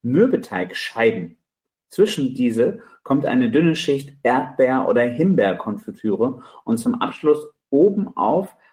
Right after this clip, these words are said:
folgt die namensgebende Zuckerglasur in den Farben der Hanse. Die eine Hälfte rot, die andere weiß.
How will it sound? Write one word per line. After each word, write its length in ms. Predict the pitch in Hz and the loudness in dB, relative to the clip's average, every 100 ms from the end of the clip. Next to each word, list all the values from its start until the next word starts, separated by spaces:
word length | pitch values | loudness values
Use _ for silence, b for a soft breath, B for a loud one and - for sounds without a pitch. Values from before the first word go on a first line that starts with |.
| b _ | b _
folgt 320 | 135 139 - | 0 0 0
die 120 | 139 | 0
namensgebende 880 | 127 123 139 151 - 131 139 131 127 | 2 2 0 -4 -6 -4 0 0 -2
Zuckerglasur 1000 | 123 165 170 117 107 98 104 104 139 - _ _ _ | -2 -4 -2 0 2 0 0 0 -2 -4 _ _ _
in 100 | 117 | 0
den 220 | 113 113 | 2 2
Farben 320 | 127 131 143 | 0 0 0
der 180 | 139 120 | 0 0
Hanse. 460 | 147 147 101 85 - _ _ - | -2 0 0 -4 -8 _ _ -4
Die 80 | 110 | 0
eine 180 | 123 147 | 2 2
Hälfte 380 | 131 131 131 | 2 0 0
rot, 480 | 117 113 117 120 - - | 0 2 2 -2 -12 -10
die 160 | 117 - | -8 -6
andere 580 | 107 107 104 101 - _ | -4 -2 -2 -4 -6 _
weiß. 460 | - 113 110 - | -4 -2 -2 -8